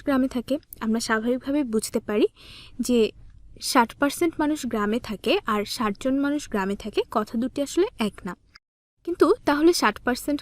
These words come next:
কথাটি দিয়ে কি বোঝায়? দেখো, ষাট পার্সেন্টকে আমরা এভাবেও বলতে পারি যে শতকরা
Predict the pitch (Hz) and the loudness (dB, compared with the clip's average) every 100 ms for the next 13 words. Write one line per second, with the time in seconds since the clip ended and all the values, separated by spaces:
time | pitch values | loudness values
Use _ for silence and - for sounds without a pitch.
0 | - 233 262 254 277 - 262 247 - 403 | -2 -4 -2 -2 -2 -4 -2 -2 -2 -6
1 | - _ - - - - 208 - 381 - | -8 _ -20 -20 -20 -10 -8 -2 -4 -4
2 | - - - - 247 - 294 - 330 - | -18 -18 -4 0 2 2 0 2 0 2
3 | 359 339 - 233 220 262 302 220 196 190 | 4 4 2 0 2 2 2 0 -2 -4
4 | 208 202 392 - - - 208 190 - 202 | -2 2 0 -2 -20 -8 -6 -4 -2 0
5 | 330 - - - - - - 196 - - | 0 -6 -20 -20 -16 -8 -2 -2 -2 -4
6 | 233 262 | 0 0